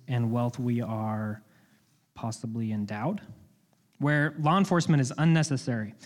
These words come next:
and all catastrophes are predicted, mitigated, and averted. Maybe it's possible. Maybe we can do it. And if so, what is, what is God's response? What purpose would he serve?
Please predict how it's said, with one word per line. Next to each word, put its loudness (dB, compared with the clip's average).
and 4
all 2
catastrophes 2
are 0
predicted, 2
mitigated, 4
and 2
averted. 4
Maybe 2
it's 2
possible. 2
Maybe 4
we 6
can 4
do 6
it. 0
And 4
if 4
so, 2
what 4
is, 2
what -2
is -2
God's 2
response? -2
What -2
purpose -2
would -2
he -4
serve? -12